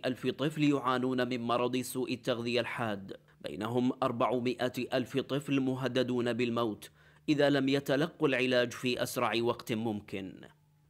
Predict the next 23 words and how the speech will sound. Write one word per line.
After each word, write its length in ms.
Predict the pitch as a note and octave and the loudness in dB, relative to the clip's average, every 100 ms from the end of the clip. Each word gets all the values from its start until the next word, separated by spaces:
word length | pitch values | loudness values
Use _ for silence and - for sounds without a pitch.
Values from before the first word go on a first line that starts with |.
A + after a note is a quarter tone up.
| _ - | _ 0
كما 380 | D#3+ E3+ D#3+ D#3+ | 2 4 2 4
أن 120 | D#3+ | 4
الظروف 520 | D3 C#3+ D3+ D3 - | 2 2 2 2 2
المعيشية 720 | C3+ C3+ B2 B2+ - G#2+ G2+ G1+ - | 2 2 2 0 -2 -4 -6 -10 -8
والاقتصادية 1080 | G#2+ B2 C3 - C3 C#3+ C3 A#2+ G2+ D#2+ B1+ | -2 -2 -2 -2 -2 0 0 0 -4 -6 -6
بلغت 640 | A#2 C#3 C3+ C3 - - | 0 2 2 0 -4 -2
أدنى 280 | D3+ C#3+ C3 | 0 2 2
مستوياتها 1080 | C3+ - C3 B2 A#2+ A#2 C#3+ G#2+ G2+ D#2+ - _ _ - - | 0 0 2 4 2 2 -2 -2 -6 -6 -12 _ _ -20 -20
نتيجة 380 | - B2 A#2+ B2+ C3 | -8 -4 0 0 0
انهيار 480 | B2 B2 B2 B2 | 0 2 2 2
قيمة 440 | B2 - C#3 D3+ D3+ | 0 0 0 0 0
الريال 380 | D3+ C3 C3+ C3 | 0 2 2 2
اليمني 720 | C3 B2+ A#2+ A#2 G2 F2 - - _ _ _ | 2 0 0 0 -4 -8 -16 -20 _ _ _
في 120 | - | -12
مقابل 520 | D#2 A2+ - B2 B2+ B2+ | -6 -4 0 0 2 0
ارتفاع 440 | B2 B2+ C#3 A#2+ | 0 -4 0 0
أسعار 440 | A#2+ G#2 - A2+ B2+ | 0 -2 -4 -2 0
المشتقات 720 | C3 B2 - B2 - A#2+ C3 | -2 -4 -4 -4 -2 -2 -2
النفطية 600 | A#2+ B2 - B2+ B2 A#2 | -4 -6 -4 -2 0 0
من 220 | B2 B2 | -2 -2
ضعفين 560 | B2+ A2 C3+ C3 C3+ | -2 -2 0 0 2
إلى 460 | C3 - C#3+ C3+ B2 | 0 0 2 4 2
ثلاثة، 500 | B2 B2 A2 A2 D2+ | 2 0 0 -2 -8